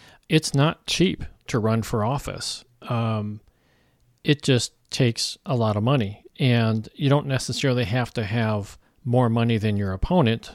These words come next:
to outdo your opponent, but you still need, uh, quite a bit of financing. So, um, that to me has always been a sort of a quandary. I've never, never been able to quite figure out how that works. How do you get the money,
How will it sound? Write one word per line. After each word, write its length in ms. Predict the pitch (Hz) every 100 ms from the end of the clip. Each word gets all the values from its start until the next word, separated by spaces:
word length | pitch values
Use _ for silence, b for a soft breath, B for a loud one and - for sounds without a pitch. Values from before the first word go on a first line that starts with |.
| - -
to 100 | 117
outdo 340 | 113 101 139
your 200 | 156 101
opponent, 480 | 95 110 101 101 -
but 200 | 113 - b b b b
you 120 | - 147
still 320 | - 180 147
need, 420 | 123 127 107 107 - -
uh, 160 | 123 113
quite 240 | - 131
a 20 |
bit 120 | 110 104
of 100 | -
financing. 720 | 120 131 107 98 - 107 107
So, 380 | 131 117 113 _ _
um, 400 | 139 117 113 110 - - _ _ _ _ _ _ -
that 180 | 208 -
to 80 |
me 80 | 196
has 140 | 160 139
always 180 | 143
been 160 | 113 127
a 60 | 117
sort 180 | 147
of 60 | 113
a 60 | 104
quandary. 420 | - 123 117 98
I've 100 | 92
never, 200 | 127 127 - -
never 380 | 131 143 139 110
been 500 | 131 - 139 123 120
able 160 | 120
to 80 | 107
quite 320 | - 127 117
figure 340 | - 127 113 113
out 180 | 104
how 180 | - 117
that 260 | 107 104 -
works. 320 | 120 107 -
How 140 | 127
do 80 | 131
you 120 | 120
get 220 | 110 123 -
the 100 | 104
money, 480 | 107 131 117 107